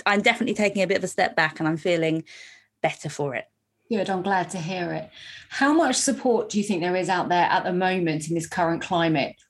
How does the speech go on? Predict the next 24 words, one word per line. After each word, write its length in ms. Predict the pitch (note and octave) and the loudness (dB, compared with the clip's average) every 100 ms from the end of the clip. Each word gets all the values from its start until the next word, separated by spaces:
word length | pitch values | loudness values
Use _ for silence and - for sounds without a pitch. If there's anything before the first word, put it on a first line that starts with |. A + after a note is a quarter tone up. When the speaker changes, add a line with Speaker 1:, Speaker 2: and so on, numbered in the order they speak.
| _ | _
Speaker 2:
for 360 | - A3 G3 F#3 | -4 2 2 2
small 360 | - F#3 E3 | 0 2 2
businesses 720 | C#3+ F3 E3+ E3+ D#3+ E3 D3 - | 2 0 0 -2 -2 -2 -2 -2
and 180 | F3 F3+ | -2 0
people 280 | G3 F#3 F3 | -2 0 0
wanting 260 | F3 F3 D#3+ | 0 -2 -4
to 80 | |
set 280 | - F#3+ F3 | -4 -4 -2
up 140 | F#3+ - | -4 -2
their 120 | G3+ | 0
own 140 | G#3+ | 2
small 260 | G#3 A3 G#3+ | 2 2 2
business? 640 | A3+ A3 B3 C4 - - _ _ _ _ _ - - _ _ _ | 0 0 2 0 -2 -14 _ _ _ _ _ -20 -20 _ _ _
Speaker 1:
It's 100 | - | -14
hard. 420 | - F#3+ F3+ F#3 - - | -6 -2 0 -2 -6 -4
It 160 | G#3+ G3 | 0 2
is 120 | G3+ | 2
hard. 340 | G#3+ F#3 F#3 - - | 2 2 2 0 2
Um, 160 | A3+ | 2
I 80 | A#3 | 2
think 180 | A#3 - | 2 2
the 80 | C#4 | 2
government, 520 | C#4 A#3 A#3 F3+ - _ _ - | 2 2 2 0 -4 _ _ -2
like, 400 | F#3 - - | 2 2 -2